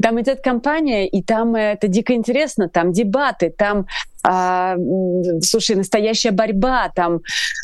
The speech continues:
потрясающе интересно, рейтинги каждый день. Э, едва ли не, ну, я утрирую, ну, не каждый день, конечно, но регулярно публикуются рейтинги кандидатов, партий, настроений в обществе. Это, это невероятно интересно. А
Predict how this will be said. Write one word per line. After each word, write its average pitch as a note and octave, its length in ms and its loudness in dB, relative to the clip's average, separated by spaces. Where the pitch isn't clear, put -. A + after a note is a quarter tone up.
потрясающе B3+ 680 2
интересно, A3+ 440 0
рейтинги A3+ 540 0
каждый B3 400 0
день. G#3+ 540 0
Э, D#3 320 2
едва F3 320 2
ли E3 120 0
не, D#3 160 0
ну, F3 220 -2
я D3 180 2
утрирую, C#3 320 0
ну, D#3 80 0
не D#3+ 100 0
каждый F#3+ 220 0
день, D3+ 140 -2
конечно, C3+ 340 0
но D#3 180 -2
регулярно G3+ 800 0
публикуются F#3 560 -2
рейтинги F3 680 -2
кандидатов, G#3 800 -2
партий, G#3 560 -2
настроений A#3+ 460 0
в G#3 140 -6
обществе. D#3 680 -2
Это, A#3 260 2
это - 200 0
невероятно B3+ 640 0
интересно. G3+ 680 0
А F3+ 140 -2